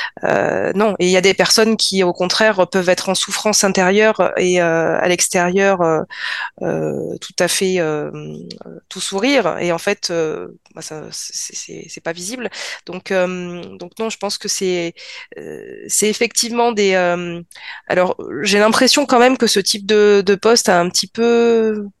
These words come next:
enfin, est un peu sur le déclin quand même. Euh, il y a eu une, une grosse phase où ça a été explosif, il y a un petit peu avant le covid d'ailleurs, où c'était un peu la mode, euh, de, de ce type de, d'emploi.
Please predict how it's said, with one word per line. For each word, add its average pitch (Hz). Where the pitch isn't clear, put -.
enfin, 180
est -
un 180
peu 226
sur 214
le 202
déclin 226
quand 226
même. 233
Euh, 175
il 170
y 170
a -
eu 185
une, 175
une 175
grosse 180
phase 226
où 202
ça -
a 170
été 180
explosif, 190
il -
y 170
a 160
un -
petit -
peu 240
avant 220
le 214
covid 202
d'ailleurs, 180
où 160
c'était 160
un 165
peu 196
la 196
mode, 190
euh, 156
de, -
de 160
ce -
type 165
de, 165
d'emploi. 170